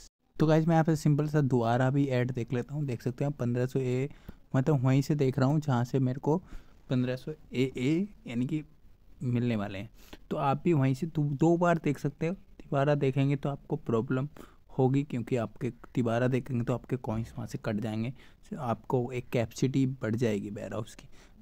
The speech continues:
तो कैपेसिटी के चक्कर में मत पड़ना, मैं तो यही बोलूँगा, अन्यथा आप और कुछ ट्राई कर सकते हैं, वो मैं आगे बताऊँगा आपको। तो गाइस यहाँ पर देख सकते हो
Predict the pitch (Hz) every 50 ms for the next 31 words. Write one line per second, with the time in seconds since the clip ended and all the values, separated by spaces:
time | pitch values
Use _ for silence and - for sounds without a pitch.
0 | - 156 143 139 139 139 139 139 139 - - 135 131 - - - 131 123 - -
1 | - 160 - 170 175 165 - 160 - - 143 143 147 143 139 131 127 127 131 -
2 | - 123 117 120 120 117 120 113 107 113 - 120 113 113 117 110 107 110 110 110
3 | 110 110 110 110 113 123 - - - - - - - - - - 147 143 151 151
4 | 151 151 143 147 143 143 - - - 127 - - - 131 123 127 135 - - -
5 | - - - - - 127 127 127 - - 139 - - - - 113 110 123 131 -
6 | - 135 127 123 - - 123 - - - 131 135 143 - - - - 120 113 120
7 | 117 110 107 104 - 113 117 120 - - 123 123 117 110 117 - - - - -
8 | - - - _ _ _ _ - - - - - - - - - - - - -
9 | - - - - - - 226 165 151 156 156 160 156 151 143 156 156 151 139 131
10 | - 147 135 135 160 160 170